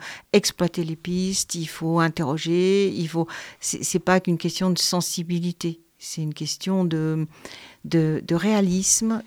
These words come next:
d'accompagnement et puis de, de volonté. Mais malheureusement, malheureusement,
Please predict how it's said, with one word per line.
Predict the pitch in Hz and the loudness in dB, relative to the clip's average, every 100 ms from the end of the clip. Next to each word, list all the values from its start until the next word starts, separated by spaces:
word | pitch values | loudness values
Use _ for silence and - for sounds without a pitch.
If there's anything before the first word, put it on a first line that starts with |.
| - | -2
d'accompagnement | 165 180 180 180 175 175 170 180 220 - - - | 0 0 0 2 2 2 2 2 -2 -6 -20 -8
et | 165 | -6
puis | - - 185 196 | -6 -4 0 0
de, | 165 156 151 131 - | 0 0 0 -2 -4
de | 156 | -2
volonté. | 165 165 170 185 214 185 151 | 0 0 0 0 0 0 0
Mais | 156 - | -2 -2
malheureusement, | 165 165 185 185 165 165 202 220 - | 0 2 4 4 2 0 -2 -4 -4
malheureusement, | 156 135 175 202 | -4 -2 0 0